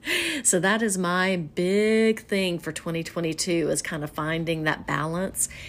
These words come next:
and remembering that I am retired and I should be enjoying that. So I've definitely been planning this month on making some changes that will be helping me to kind of tone down how often I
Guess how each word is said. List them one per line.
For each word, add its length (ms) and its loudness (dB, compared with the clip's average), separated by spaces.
and 140 0
remembering 540 0
that 120 -2
I 200 -2
am 240 0
retired 640 0
and 340 -4
I 80 -4
should 180 -4
be 80 2
enjoying 460 0
that. 340 0
So 200 0
I've 180 0
definitely 580 0
been 180 -4
planning 600 -2
this 200 -2
month 260 -6
on 320 -4
making 380 -4
some 200 -6
changes 580 -6
that 160 -6
will 120 -2
be 200 -2
helping 580 -4
me 300 -4
to 440 0
kind 180 -4
of 80 -4
tone 340 -4
down 320 -2
how 480 -4
often 520 -4
I 400 -2